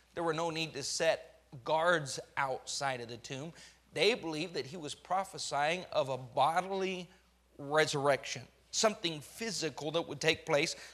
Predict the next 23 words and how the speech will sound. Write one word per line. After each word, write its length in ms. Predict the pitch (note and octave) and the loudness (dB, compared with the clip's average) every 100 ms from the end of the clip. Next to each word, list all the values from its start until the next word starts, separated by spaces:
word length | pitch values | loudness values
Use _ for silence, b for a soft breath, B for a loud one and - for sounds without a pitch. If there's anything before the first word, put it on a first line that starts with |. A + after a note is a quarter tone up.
| B | B
Look 100 | G#3 | -2
what 100 | F#3 | 0
it 40 | |
says 200 | D#3 F#3 | 2 2
in 100 | E3 D3 | 0 0
verse 340 | D3+ C#3 - - | 0 0 -4 2
thirty-six. 1040 | E3 D#3+ C#3+ - - F3 - - - - b b b b - | 2 2 -2 -4 4 4 4 -2 -8 -8 b b b b -2
Luke 220 | D#3 - | -2 -2
twenty-four, 760 | - E3 D3 C3+ D3+ C3+ D3+ - - _ _ _ _ _ _ _ _ _ _ _ _ _ _ _ _ _ _ _ _ _ _ - - - _ _ _ _ _ - | -4 -2 -2 -4 -4 -2 -2 -6 -18 _ _ _ _ _ _ _ _ _ _ _ _ _ _ _ _ _ _ _ _ _ _ -20 -18 -18 _ _ _ _ _ 2
verse 260 | E3 D3+ | 2 2
thirty-six. 880 | - D#3 C#3+ - - E3 - - - - b b b b | 2 2 2 -4 -2 -2 -2 -8 -8 -12 b b b b
And 100 | D#3+ | 6
as 100 | A3 | 8
they 180 | A#3 G3+ | 8 6
thus 260 | D3+ G#3 - | 4 4 4
spake, 340 | - G3 F3+ | 6 6 6
Jesus 360 | D#3 F3 C#3+ - | -4 -4 -4 -4
himself 540 | E3 C#3+ - D#3 F3+ | -2 -2 2 4 2
stood 320 | - - E3+ | -2 -2 -2
in 80 | E3 | -2
the 60 | E3+ | -4
midst. 320 | E3+ G2+ - | -2 -2 0
He's 380 | F3+ F3+ D3+ | 0 0 -2